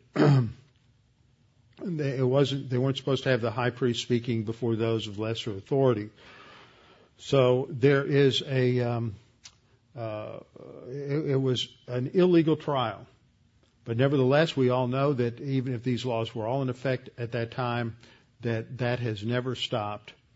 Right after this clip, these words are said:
self-righteous men from violating the law to achieve their own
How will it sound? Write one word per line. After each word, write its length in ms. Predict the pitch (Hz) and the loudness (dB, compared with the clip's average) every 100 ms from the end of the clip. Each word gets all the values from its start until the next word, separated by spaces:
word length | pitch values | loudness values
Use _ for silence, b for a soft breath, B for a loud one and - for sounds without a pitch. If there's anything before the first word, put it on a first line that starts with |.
| b b b | b b b
self-righteous 920 | - - 127 131 120 123 131 131 117 | -8 0 0 0 0 2 2 0 -2
men 560 | 120 123 123 123 120 95 _ | -2 0 0 -2 -4 -10 _
from 340 | 117 113 113 | -4 -2 -4
violating 640 | 101 113 117 123 123 123 113 | -4 0 4 4 4 4 2
the 80 | 117 | 0
law 540 | 110 107 110 110 110 - - _ _ _ _ _ - | 0 0 0 0 -4 -14 -20 _ _ _ _ _ -16
to 520 | - 117 110 113 131 - | -2 2 2 0 -2 -8
achieve 640 | 127 - 127 120 117 107 | -10 -6 0 4 4 2
their 240 | 104 110 117 | 0 0 0
own 320 | 117 113 117 | -2 -2 -4